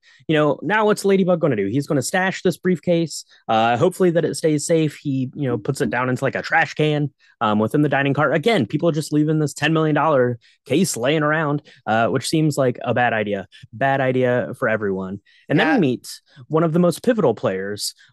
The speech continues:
Speaker 1: of this. So we mentioned, you know, earlier we're, we're introduced to Kimura, the father. Um, he get-, he gets a note, uh, saying that this is the person that, uh, that pushed your son off of this building,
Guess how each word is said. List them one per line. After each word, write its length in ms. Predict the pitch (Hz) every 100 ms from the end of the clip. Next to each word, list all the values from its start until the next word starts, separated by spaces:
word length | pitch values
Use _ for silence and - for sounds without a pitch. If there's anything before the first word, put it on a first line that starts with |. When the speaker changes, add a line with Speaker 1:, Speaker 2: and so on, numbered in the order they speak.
| -
Speaker 1:
of 160 | 101
this. 340 | 101 92 - -
So 340 | - 175 151 151
we 160 | 156
mentioned, 500 | 170 196 185 147 139 -
you 60 |
know, 140 | 139 123
earlier 420 | 95 190 107 104
we're, 340 | 110 113 117
we're 160 | 131 131
introduced 400 | 127 131 131 127
to 120 | 135
Kimura, 460 | 123 151 123 120 127 -
the 120 | 123
father. 420 | 131 120 120 123 _ _ _ _ -
Um, 180 | 110
he 140 | 110 151
get-, 140 | 147
he 120 | 139
gets 180 | 156 151
a 40 | 143
note, 400 | 104 - - - -
uh, 260 | 113 101 110
saying 440 | 147 117 113 110 -
that 240 | 113 113
this 160 | 139 135
is 80 |
the 80 | 113
person 500 | 101 147 - 147 139 _ _
that, 180 | 123 117
uh, 280 | 120 117 120 -
that 120 | -
pushed 200 | - 143
your 60 | 117
son 340 | - 147 151 - _ _ _
off 140 | 120 117
of 100 | 104
this 160 | 101
building, 480 | - 170 170 175 170